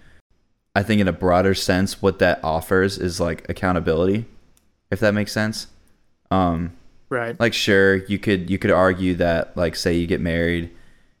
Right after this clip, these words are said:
Speaker 1: you have the people around you and all this stuff. But there is, I think there's something about being legally married. And I do, I honestly, I like the fact, at least in the U S, I don't know how it is in, like, other countries, um,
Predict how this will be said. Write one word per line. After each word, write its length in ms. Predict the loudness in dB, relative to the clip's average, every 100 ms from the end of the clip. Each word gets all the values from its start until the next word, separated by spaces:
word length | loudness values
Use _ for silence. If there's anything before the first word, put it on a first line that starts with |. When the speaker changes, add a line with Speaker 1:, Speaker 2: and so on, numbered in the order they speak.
| -6
Speaker 1:
you 140 | -2
have 160 | 0 0
the 60 | -2
people 360 | -6 0 2
around 380 | 2 2 0 -2
you 240 | -2 -2
and 100 | -2
all 140 | -2 -2
this 120 | -4
stuff. 320 | -2 0 0
But 140 | 0 2
there 180 | 4
is, 140 | 2 0
I 100 | -2
think 200 | -2 2
there's 200 | 2 2
something 520 | -2 -2 -2 -4 -6
about 380 | -6 0 0 0
being 400 | -4 -4 -4 -8 -14 _ _ _ _ _ _ _
legally 580 | -6 2 4 4 2 2
married. 580 | 2 2 2 0 -2 -6 -10 -2
And 140 | 2
I 80 | 2
do, 480 | 0 2 4 4 2
I 200 | 2 0 -2 -14 -2
honestly, 480 | 0 0 -2 -4 -2
I 160 | -2
like 360 | -2 0 0 0
the 80 | -6
fact, 380 | -2 -2 -2 0
at 100 | 0
least 180 | 0
in 80 | -2
the 60 | -4
U 160 | -4
S, 160 | -4 -4
I 60 | -4
don't 60 |
know 100 | -4
how 120 | -4
it 60 | -6
is 160 | -6 -8
in, 40 |
like, 200 | -10 -10
other 160 | -10 -10
countries, 400 | -12 -14 -16 -18 -20 -20 _ _ _
um, 380 | -2 -2 -2 -8